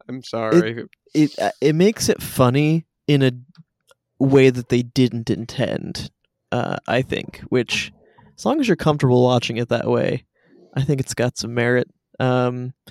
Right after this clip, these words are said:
Speaker 2: the plot of the movie is basically a dad who works way too much, and, uh,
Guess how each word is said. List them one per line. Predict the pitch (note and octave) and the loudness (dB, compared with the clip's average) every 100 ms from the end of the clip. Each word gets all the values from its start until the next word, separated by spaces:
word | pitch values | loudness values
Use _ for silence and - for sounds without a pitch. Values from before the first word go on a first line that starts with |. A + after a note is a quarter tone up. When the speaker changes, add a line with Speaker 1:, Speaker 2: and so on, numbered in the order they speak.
| - _ | -20 _
Speaker 2:
the | - C3+ C3 | 4 6 6
plot | - - E3+ G#3 | 4 2 4 4
of | F#3+ | 2
the | |
movie | B2 A#2+ A#2+ A#2 A#2 A#2+ | 2 2 4 4 4 2
is | - B2+ B2 A#2+ - - - _ | 2 2 0 0 -2 -4 -8 _
basically | - B2+ - B2 B2 B2 B2 - _ _ _ - | 0 0 0 0 0 2 0 -4 _ _ _ -6
a | A#2+ | -2
dad | C#3+ D#3 F3+ E3+ | 2 4 4 4
who | D#3 | 2
works | C3+ C3 - | 4 2 0
way | C3+ B2+ | 0 0
too | B2+ C#3 | 0 -4
much, | B2 A#2 A#2+ - - | -4 -4 -4 -6 -8
and, | A2+ A#2 - _ _ _ _ - - _ _ - | -10 -14 -20 _ _ _ _ -20 -20 _ _ -4
uh, | A#2+ A#2 A#2 | -2 0 -2